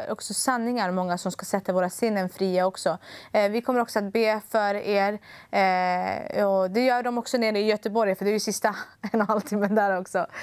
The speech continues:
Men vi gör så här, jag tycker att vi startar igång programmet och så, eh, ja, vi kör igång helt enkelt. <laughs> Eh, nu är vi ju här med Josef i studion och vi får prata lite grann och,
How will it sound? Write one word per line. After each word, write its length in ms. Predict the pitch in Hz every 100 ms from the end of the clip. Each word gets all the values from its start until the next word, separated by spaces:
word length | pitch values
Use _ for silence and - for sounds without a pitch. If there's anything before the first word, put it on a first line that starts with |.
| - -
Men 300 | 247 262 262 -
vi 200 | 247 330
gör 120 | 392
så 100 | 359
här, 60 | 214
jag 140 | 214
tycker 140 | 285 320
att 100 | 285
vi 80 | 277
startar 380 | - 311 311 285
igång 300 | 285 311 294
programmet 540 | 254 254 240 233 226
och 340 | - - 214 202
så, 440 | - - 196 190
eh, 720 | 185 - - 180 175 175 185 196
ja, 220 | - 269 277
vi 120 | 277
kör 220 | - 294
igång 240 | 277 262
helt 180 | 214 185
enkelt. 400 | 175 175 - 240 - - -
<laughs> 100 | 196 - - - - -
Eh, 380 | 208 196 196 202
nu 100 | 240
är 220 | 330 320
vi 80 | 285
ju 140 | 294 269
här 380 | 262 269 262
med 420 | 247 233 226 214 214
Josef 720 | 214 214 254 240 269 262 - 262
i 340 | 233 233 226
studion 600 | - 285 285 254 269 269
och 100 | 233
vi 80 | 208
får 140 | 214
prata 280 | 208 240 233
lite 160 | 226 226
grann 340 | 233 226 226
och, 200 | 214 214